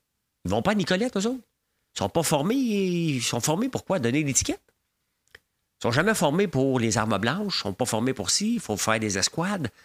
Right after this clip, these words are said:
J'ai comme l'impression qu'ils en profitent pour dire, « OK, on va se faire une escouade. » Faire ainsi,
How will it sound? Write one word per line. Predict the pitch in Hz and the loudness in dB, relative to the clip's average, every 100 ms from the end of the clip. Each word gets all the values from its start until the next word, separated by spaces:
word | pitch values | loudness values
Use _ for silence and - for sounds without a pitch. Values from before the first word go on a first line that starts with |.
| _ _ - | _ _ -6
J'ai | 107 | -2
comme | 139 196 | 0 2
l'impression | 156 107 104 - 196 170 | 0 2 2 2 0 -4
qu'ils | - 113 120 - - 98 | -2 -2 -2 -6 -4 0
en | 85 | -2
profitent | 90 104 104 147 - | -2 -4 -2 -2 -2
pour | 87 | -6
dire, « | 92 - | -4 -4
OK, | 90 | -2
on | 90 | -2
va | 78 | -2
se | - | -2
faire | 92 | -2
une | 85 - | -6 -2
escouade. » | - - - - _ _ _ _ _ | -2 -2 -10 -10 _ _ _ _ _
Faire | - - 80 | -6 -2 0
ainsi, | 78 - 151 180 | 2 2 2 0